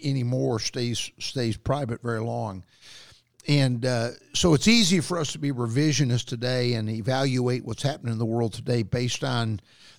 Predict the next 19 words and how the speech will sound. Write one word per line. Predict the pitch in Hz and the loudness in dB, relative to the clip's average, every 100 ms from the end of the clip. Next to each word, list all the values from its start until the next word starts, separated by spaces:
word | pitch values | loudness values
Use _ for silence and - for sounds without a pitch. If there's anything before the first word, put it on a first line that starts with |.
| - | -2
the | 135 | 0
information | - 120 135 175 - 107 | 0 0 2 2 0 -2
we | 101 | 0
have | 107 98 | 0 -2
available, | 90 95 87 - - | -6 -6 -8 -12 -10
which, | - - | -10 -8
of | 107 | -8
course, | - 147 131 - - - - - | -2 2 2 0 -6 -16 -20 -2
many, | 156 156 | 2 4
many | 147 139 | 4 2
years | 139 131 120 | 2 2 0
ago, | 110 139 143 127 - - | 0 2 2 2 0 -4
you | - 123 | -4 -2
know, | 113 113 | 0 0
we | 123 123 | 2 2
were | 110 | 2
far | 110 - 147 147 135 | -2 2 4 4 2
less | 123 139 123 | 0 0 -2
connected. | - - 123 110 127 127 - 113 | -4 -4 -4 -2 -2 -6 -10 -10